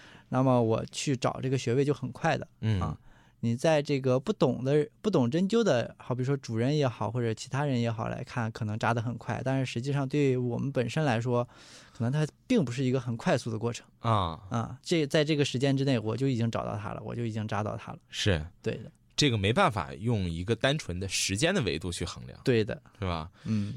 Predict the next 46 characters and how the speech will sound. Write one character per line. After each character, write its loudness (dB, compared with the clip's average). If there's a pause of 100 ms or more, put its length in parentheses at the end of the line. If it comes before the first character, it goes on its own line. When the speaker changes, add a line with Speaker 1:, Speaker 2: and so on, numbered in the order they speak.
Speaker 2:
你 0
要 0
换 0
给 0
我 4
人， 0
我 0
这， -8
这 -8
更 0
快 0
我 2
就 2
能 4
扎 4
完。 4
Speaker 1:
更 6
快。 6
<laughs> -4
对 6
的。 4 (340)
Speaker 2:
<laughs> -16
那 4
像 4
Speaker 1:
就 4
是 4
你 4
只 -2
要 6
足 2
够 2
熟 0
练， 2
Speaker 2:
啊。 6
Speaker 1:
啊， 4
时 0
间， 6
无 0
论 4
干 6
什 2
么， 2
时 0
间 2
都 0
会 0